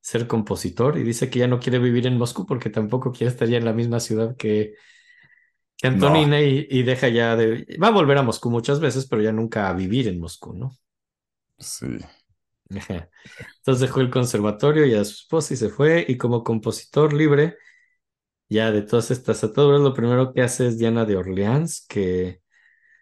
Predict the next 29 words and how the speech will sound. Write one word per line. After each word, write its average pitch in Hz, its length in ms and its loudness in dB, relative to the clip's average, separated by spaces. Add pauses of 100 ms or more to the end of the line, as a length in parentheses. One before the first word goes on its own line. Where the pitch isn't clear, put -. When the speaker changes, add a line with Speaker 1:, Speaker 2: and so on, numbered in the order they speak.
(100)
Speaker 1:
no, 117 80 2
La 113 100 2
Dama 143 260 2
de 123 80 4
Orleans, 123 360 0
que - 80 -6
es 120 100 -8
como 117 240 0
una 127 300 2
especie 117 400 -2
de 104 100 2
historia 113 300 0
de 110 100 2
Juana 113 300 0
de 98 120 2
Arco, 101 500 -6
donde 113 260 2
él 131 140 2
mismo 135 240 0
hace 131 200 0
un, 127 260 0
el 110 140 -2
libreto 113 380 -2
con 107 160 -2
una 113 140 0
mala 110 320 0
traducción. 107 680 -4 (1400)
Eh, 92 260 -4 (800)
<clears throat> 127 200 -2